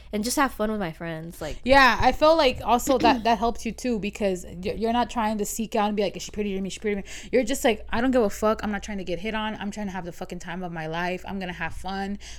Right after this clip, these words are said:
Speaker 2: Whatever happens, happens."
Speaker 1: I think it's 'cause also, like, we, right now we have a group of friends that they just like to have fun.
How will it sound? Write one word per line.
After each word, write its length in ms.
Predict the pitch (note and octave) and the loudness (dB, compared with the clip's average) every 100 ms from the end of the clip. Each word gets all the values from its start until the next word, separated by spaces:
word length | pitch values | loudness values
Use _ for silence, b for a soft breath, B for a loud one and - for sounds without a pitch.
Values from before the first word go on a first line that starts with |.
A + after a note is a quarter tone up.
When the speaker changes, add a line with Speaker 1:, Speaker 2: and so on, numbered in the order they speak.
| B | B
Speaker 2:
Whatever 320 | F#3 G3+ G3+ | -2 0 0
happens, 420 | F3+ F#3 G3+ G3 - - | 0 0 -2 -8 -10 -12
happens." 420 | - D#3 - - | -8 -8 -8 2
Speaker 1:
I 100 | C#4+ | 4
think 200 | D#4+ G#4+ | 4 6
it's 140 | A#4+ - | 6 6
'cause 180 | A4 D#4 | 2 4
also, 380 | G#3+ A3+ D#4 | 4 4 4
like, 280 | D#4 A#3+ G3 - | 6 4 2 -8
we, 680 | G3 G#3 A3 A3+ A3+ A#3 A3 | -6 -4 -2 -2 -2 -2 0
right 160 | A3+ G#3+ | 0 4
now 220 | A3 D#4 | 6 6
we 80 | F4 | 6
have 140 | D#4 | 2
a 60 | C4 | 2
group 220 | A#3+ C4 | 0 0
of 100 | A#3 | 2
friends 320 | G#3+ G3 A3+ | 4 2 2
that 240 | G3 D#3 F3+ | 2 0 -2
they 100 | G3+ | -2
just 180 | C#4 | 0
like 180 | G#3 G#3 | 2 0
to 60 | G#3+ | 0
have 160 | F#3 E3 | -4 -4
fun. 380 | F3 E3 A3 | -4 -4 -4